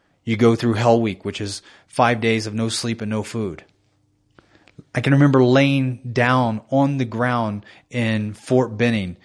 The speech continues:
It was cold. It was, uh, El Nino was going through at that time. And so the seasons had changed quite dramatically. And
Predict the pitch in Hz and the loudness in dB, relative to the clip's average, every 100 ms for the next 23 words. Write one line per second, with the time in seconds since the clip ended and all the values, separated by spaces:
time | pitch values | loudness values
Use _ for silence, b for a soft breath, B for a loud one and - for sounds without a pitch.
0 | b b 123 110 - 139 120 104 101 104 | b b -4 -4 -2 2 2 2 -2 -6
1 | - 101 101 - 123 120 120 123 117 107 | -6 -6 -6 -2 -2 0 -2 -2 -2 -2
2 | 98 98 - 107 104 104 107 104 107 95 | -2 -4 -4 -4 -4 -4 -2 -2 -2 -6
3 | 113 110 104 98 110 101 95 B - - | -6 -4 -4 -4 -4 -4 -6 B -6 0
4 | 135 123 117 110 104 104 - 117 107 - | 4 4 2 -2 -4 -4 -2 -2 -2 -4
5 | - 123 107 113 104 104 110 107 107 95 | -2 0 0 -4 -2 -2 -2 -4 -8 -8
6 | 95 92 | -8 -10